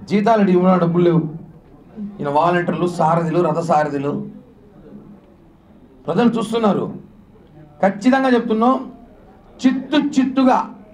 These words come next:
చిత్తు చిత్తుగా వైసీపీ పార్టీ ఈసారి ఓడిపోతుంది. అది వాస్తవం. పవన్ కళ్యాణ్ గారు వచ్చే నెల నుంచి వరాహి మీద రాష్ట్ర వ్యాప్తంగా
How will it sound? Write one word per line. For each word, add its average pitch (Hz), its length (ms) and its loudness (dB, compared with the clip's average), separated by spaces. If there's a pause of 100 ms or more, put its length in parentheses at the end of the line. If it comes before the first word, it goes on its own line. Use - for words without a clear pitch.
(480)
చిత్తు 254 280 -4
చిత్తుగా 254 760 0 (1200)
వైసీపీ 202 380 0
పార్టీ 180 380 -2
ఈసారి 165 140 -2
ఓడిపోతుంది. 143 520 -4 (360)
అది 151 160 -6
వాస్తవం. 139 480 -4 (1080)
పవన్ 196 240 2
కళ్యాణ్ 208 260 2
గారు 202 140 4
వచ్చే 175 220 -2
నెల 180 140 0
నుంచి 185 480 -4 (540)
వరాహి 175 420 2
మీద 170 180 -2 (720)
రాష్ట్ర 156 280 -2
వ్యాప్తంగా 143 580 -4